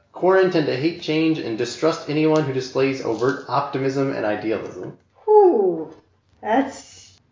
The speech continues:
Speaker 2: actually, could you roll a personality trait for me on this?
Speaker 1: Sixty-nine.
Speaker 2: But this person is generous. If there's something you need, this person is usually more than happy to help.
Speaker 1: You know what? They, uh,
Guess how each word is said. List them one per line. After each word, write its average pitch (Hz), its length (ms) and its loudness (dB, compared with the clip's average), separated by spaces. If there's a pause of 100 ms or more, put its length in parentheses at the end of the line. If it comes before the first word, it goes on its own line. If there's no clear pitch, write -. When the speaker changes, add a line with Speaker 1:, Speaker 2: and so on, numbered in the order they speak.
(260)
Speaker 2:
actually, 226 300 -6
could 226 160 -8
you 214 260 -4
roll 208 480 0
a - 40 -10
personality 392 460 -8
trait - 220 -10
for 220 60 -12
me 214 480 -8
on 202 120 -16
this? 220 120 -10 (800)
Speaker 1:
Sixty-nine. - 540 -6 (640)
Speaker 2:
But 214 100 -12
this 214 180 -8
person 208 360 -12
is 240 220 -10
generous. - 560 -16 (420)
If - 60 -20
there's 190 200 -10
something 214 300 -6
you 214 80 -2
need, 233 180 0
this 226 160 -2
person 226 300 -4
is 208 200 -6
usually 208 300 -6
more 185 220 -4
than 190 100 -6
happy 190 300 -8
to 202 100 -10
help. 220 340 -12 (540)
Speaker 1:
You 120 120 -4
know 170 100 0
what? 226 260 -4
They, 175 300 -4
uh, 180 300 -8